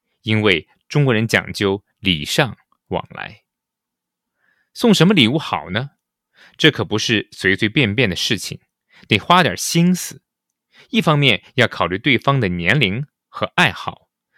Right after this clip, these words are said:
另一方面还要有点儿特色。如果是初次见面，礼物不要太贵重，免得让对方有压力。对外国人来说，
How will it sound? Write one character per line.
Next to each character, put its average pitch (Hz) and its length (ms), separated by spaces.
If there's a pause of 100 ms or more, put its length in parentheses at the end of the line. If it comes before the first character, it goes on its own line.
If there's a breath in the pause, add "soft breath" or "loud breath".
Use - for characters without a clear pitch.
(160 soft breath)
另 131 220
一 101 40
方 104 200
面 92 280 (100)
还 101 160
要 92 120
有 95 280
点 - 180
儿 - 160
特 - 280
色。 - 380 (1160 loud breath)
如 170 160
果 117 380
是 - 240
初 - 340
次 - 180
见 113 220
面， 90 340 (360)
礼 110 160
物 120 340 (100)
不 107 100
要 101 120
太 - 400
贵 87 240
重， - 200 (520 soft breath)
免 107 280
得 143 200 (180 soft breath)
让 117 200
对 98 160
方 98 180
有 80 140
压 98 340
力。 123 300 (1040 soft breath)
对 131 160
外 185 240
国 107 100
人 90 160
来 82 140
说， 95 420